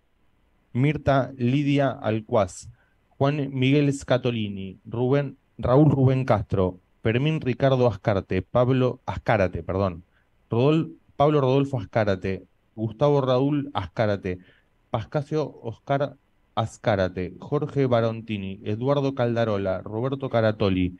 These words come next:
Carlos Ferroviera, José Quilimi-, Climavicus, José de Jesús Pacheco Camargo, Yolanda Pizarro, Juan Carlos Sosa, Carlos Vecchio, Juan María Manganiello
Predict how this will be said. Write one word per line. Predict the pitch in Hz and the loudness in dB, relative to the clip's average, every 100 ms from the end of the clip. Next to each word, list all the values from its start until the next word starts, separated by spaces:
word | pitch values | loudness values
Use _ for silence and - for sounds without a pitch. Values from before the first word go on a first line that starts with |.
| _ - _ - | _ -20 _ 0
Carlos | 139 143 127 | 2 4 2
Ferroviera, | - 113 113 113 104 95 90 | -2 -2 0 2 2 2 0
José | - 101 139 139 | -2 -6 -4 -4
Quilimi-, | 123 117 117 117 - - - _ - | -4 -2 -2 -4 -6 -20 -20 _ -4
Climavicus, | 127 131 123 113 - 82 - _ _ 95 90 | -2 2 2 0 -4 -12 -14 _ _ -20 -20
José | - - 113 151 143 | -8 -4 0 2 0
de | 131 120 120 | 0 -4 -2
Jesús | 117 - 151 139 - _ - | -4 -2 -4 -4 -10 _ -2
Pacheco | 110 143 139 131 | -2 0 0 2
Camargo, | 113 107 95 92 92 | 2 2 2 2 -2
Yolanda | - 110 131 139 123 | -2 0 0 0 -2
Pizarro, | 113 - 104 92 92 - | -4 0 0 2 -4 -2
Juan | 127 127 | -4 0
Carlos | 131 123 113 | 0 2 0
Sosa, | - 95 - 92 | -2 -4 -2 -2
Carlos | 123 131 123 107 | 0 2 4 2
Vecchio, | 107 98 92 90 85 - - _ _ _ _ _ _ | 0 -2 -2 -2 -2 -14 -20 _ _ _ _ _ _
Juan | - 143 147 156 151 151 - | -4 0 2 0 -2 -4 -4
María | 131 123 143 147 143 | 0 2 4 4 4
Manganiello | 139 135 135 135 135 127 110 101 98 | 4 2 2 0 -2 0 2 2 0